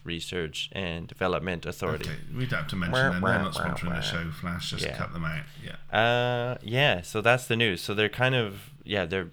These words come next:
Speaker 1: the approval has not happened yet. If it does happen, it sounds like it's gonna go through in March,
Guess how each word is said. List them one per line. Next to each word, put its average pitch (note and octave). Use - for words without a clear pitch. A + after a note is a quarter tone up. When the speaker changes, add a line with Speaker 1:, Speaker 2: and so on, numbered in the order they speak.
Speaker 1:
the F2+
approval B2
has F#2+
not F#2
happened F#2
yet. A2
If F#2+
it -
does G2+
happen, A#2
it -
sounds F#2+
like F#2
it's F2+
gonna F2
go F2
through F2+
in F2
March, F#2